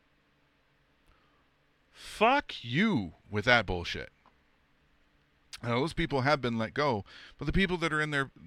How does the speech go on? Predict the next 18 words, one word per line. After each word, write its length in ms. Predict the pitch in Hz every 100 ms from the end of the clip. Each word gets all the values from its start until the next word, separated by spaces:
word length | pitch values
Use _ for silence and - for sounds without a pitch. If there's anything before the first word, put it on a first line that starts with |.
| 80 87
left 380 | 135 156 151
over 260 | 156 151 147
in, 500 | 123 - 147 139 131
in 240 | 139 131 117
place, 580 | 185 247 202 - - - _ _ _ _ _ -
they 160 | 226
don't 220 | 277 262
have 540 | 170 208 254 233 208 - _ _ 190
an 100 | 220
exit 320 | 240 226 254
strategy 480 | - 165 127 117 101
for 200 | - 92
people, 440 | 101 85 107 120 _ _ _ _ _ _ _ _ _ -
right? 280 | 180 285 196
Like, 140 | 208 175
like, 160 | 185 160
there's 340 | 185 190 165 151
the, 280 | 175 87